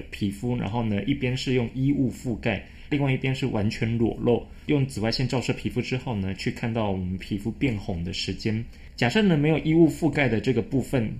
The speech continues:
的皮肤呢，在十分钟就晒红了，但是呢，有覆盖的这个皮肤过了三百分钟才晒红，那就代表这个U P F是三百除以十等于三十，所以相当于就是说这个U P F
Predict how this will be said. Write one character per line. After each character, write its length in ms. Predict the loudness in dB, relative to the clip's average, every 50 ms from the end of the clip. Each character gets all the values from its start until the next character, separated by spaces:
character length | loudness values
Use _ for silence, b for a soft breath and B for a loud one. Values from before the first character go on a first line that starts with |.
| -2
的 80 | 0 0
皮 280 | 0 0 -2 -2 -2 -2
肤 240 | -2 -2 0 2 2
呢， 140 | 2 2 2
在 100 | 0 0
十 140 | -2 -2
分 160 | -2 -2 0 0
钟 120 | 0 0
就 80 | -2 -2
晒 200 | -2 -2 -2 -2
红 180 | -2 -4 -6
了， 80 | -6 -4
但 120 | -2 -2 -2
是 120 | 0 0
呢， 140 | 0 2 2
有 180 | 2 0 0
覆 200 | -2 -2 -2 0
盖 160 | 0 2 0 0
的 120 | 0 0
这 140 | -2 -2 -2
个 80 | -2
皮 260 | -4 -6 -6 -6 -4 -4
肤 300 | -4 -2 -2 -2 -2 B B B B B B B
过 160 | 0 4 4 4
了 120 | 4 2
三 180 | 2 2 2 4
百 140 | 4 2
分 160 | 2 0 0 0
钟 120 | 0 0
才 160 | 0 -2 -4
晒 220 | -2 0 0 0 0
红， 220 | 0 -4 -8 -8 -10 B B B B
那 80 | -8 -4
就 140 | -2 -2 2
代 160 | 2 2 2
表 180 | 0 -2 -6 -4
这 120 | -2 -2
个 200 | 0 0 0 0 2
U 100 | 2 2
P 280 | 2 2 0 2 2 2
F 240 | 2 2 -2 -6 -6
是 240 | -4 -4 -4 -4 -4
三 320 | -4 -4 -2 -2 0 0
百 180 | -2 -2 -4 -4
除 240 | -6 -2 0 2
以 80 | 2 2
十 320 | 0 -2 -4 -4 -4 -6 -4
等 160 | -4 -2 -2
于 80 | -2 -4
三 280 | -4 -4 -4 -4 -4
十， 280 | -4 -6 -6 -6 -8 -8 B B B B
所 160 | 0 2 2
以 100 | 2 2
相 160 | 2 0 0
当 160 | 0 0 0
于 20 | 0
就 80 | 2
是 60 | 2 2
说 140 | 0 0
这 100 | -2 -2
个 120 | 0 0 0
U 100 | 0 -2
P 220 | -2 -2 -2 -2
F 220 | -2 -2 -4 -4